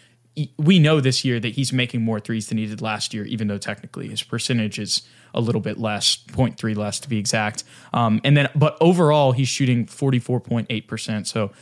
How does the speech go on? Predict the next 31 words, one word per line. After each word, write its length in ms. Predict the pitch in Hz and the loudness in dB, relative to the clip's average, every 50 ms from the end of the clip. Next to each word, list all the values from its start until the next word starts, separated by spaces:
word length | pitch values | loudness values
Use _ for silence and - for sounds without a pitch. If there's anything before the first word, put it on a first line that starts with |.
| - - - - _ | -20 -20 -20 -8 _
basically 320 | - 214 220 - - 160 123 | 0 0 0 2 2 0 2
forty-five 480 | - 143 131 131 120 131 127 123 117 | 2 0 0 0 0 0 0 0 0
percent 260 | - 120 - - 113 | -2 -4 -4 -4 -4
from 120 | - 127 120 | -4 -2 -4
the 60 | 117 | -2
field, 260 | - - 120 117 117 107 | -2 -2 -2 -2 -2 -4
which 160 | 165 - - | -4 -6 -6
is 160 | 233 - - | -6 -8 -8
pretty 320 | _ _ - - 294 247 | _ _ -8 -4 -2 -2
solid. 480 | 185 - - 147 139 139 139 143 139 131 - - - - - - _ - | 0 0 2 2 2 4 4 4 2 0 -4 -12 -20 -20 -20 -14 _ -2
Um, 420 | 127 123 117 113 107 104 104 - _ _ _ _ _ _ _ _ _ _ - - - - | 0 2 2 2 0 0 -2 -6 _ _ _ _ _ _ _ _ _ _ -20 -20 -6 -2
DeJounte 440 | - 151 127 160 165 170 - 165 139 | 0 2 2 2 2 2 2 2 2
misses 260 | 131 127 - - - | 2 2 0 0 0
some 140 | - - 120 | 0 -2 -2
shots, 420 | - - - 120 113 110 - - | -2 -2 0 0 0 -2 -4 -6
but 300 | - _ - 113 113 - - - _ - | -8 _ -6 -6 -6 -6 -8 -14 _ -8
I 80 | 127 | -6
think 220 | 123 - 143 135 - | -4 -2 -2 -2 -2
we've 160 | 135 127 107 | -2 -2 -2
seen, 320 | - - 135 127 120 117 | -2 -2 0 0 0 0
this 220 | 107 107 196 - - | 0 0 0 -2 -2
is 60 | 135 | -2
probably 440 | - 156 165 214 214 143 117 120 113 | -2 -2 0 0 -2 -4 -4 -6 -6
his 220 | 107 107 104 - | -6 -6 -6 -4
most 240 | 113 113 117 - - | -4 -4 -4 -6 -8
efficient 340 | - - - - - - - | -10 -10 -8 -8 -8 -10 -10
season, 400 | - 127 127 120 - - - 156 _ _ - | -8 -8 -8 -8 -8 -10 -14 -16 _ _ -12
wouldn't 160 | - 120 120 | -8 -6 -4
you 60 | 113 | -4
say, 240 | 107 - 117 117 113 | -4 -4 -4 -4 -4
Ethan? 280 | 110 - - 123 127 | -4 -6 -8 -10 -10